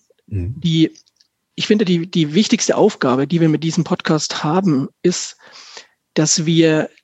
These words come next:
Speaker 2: nicht den fünfundzwanzigsten Podcast nehmen, der irgendwie Wirtschaftsthemen aus der Branche rüberbringt. Das
Speaker 1: Ja.
Speaker 2: wäre mir ein, ein, ein wichtiger Aspekt. Ich finde, wir müssen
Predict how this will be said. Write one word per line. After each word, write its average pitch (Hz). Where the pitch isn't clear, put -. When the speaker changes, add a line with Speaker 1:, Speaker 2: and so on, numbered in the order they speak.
Speaker 2:
nicht 175
den 151
fünfundzwanzigsten 180
Podcast -
nehmen, 160
der 147
irgendwie 160
Wirtschaftsthemen 160
aus 160
der 151
Branche 143
rüberbringt. 147
Das -
Speaker 1:
Ja. -
Speaker 2:
wäre 156
mir 156
ein, 151
ein, -
ein 151
wichtiger 160
Aspekt. -
Ich -
finde, 196
wir 185
müssen 190